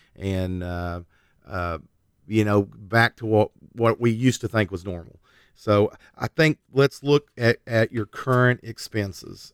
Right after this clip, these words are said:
And so what do I mean by that? Let, let's take a, a in-depth look and see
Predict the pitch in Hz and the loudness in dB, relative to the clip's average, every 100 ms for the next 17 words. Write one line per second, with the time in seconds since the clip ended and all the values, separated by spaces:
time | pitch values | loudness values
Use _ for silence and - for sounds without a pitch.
0 | - 107 101 - 113 107 107 104 113 - | -8 -8 -6 -2 2 2 2 -2 -6 -4
1 | 120 117 113 110 101 95 92 90 98 - | 0 2 0 -2 -2 -2 -4 -8 -8 0
2 | 131 - - _ - 143 - - 165 160 | 0 0 -12 _ -12 -12 -12 -2 -2 2
3 | 131 123 127 120 117 135 131 127 - 110 | 0 0 -2 -2 0 0 2 0 0 0
4 | 110 92 101 92 - 117 110 104 98 | 2 0 -6 -10 -2 2 2 2 -4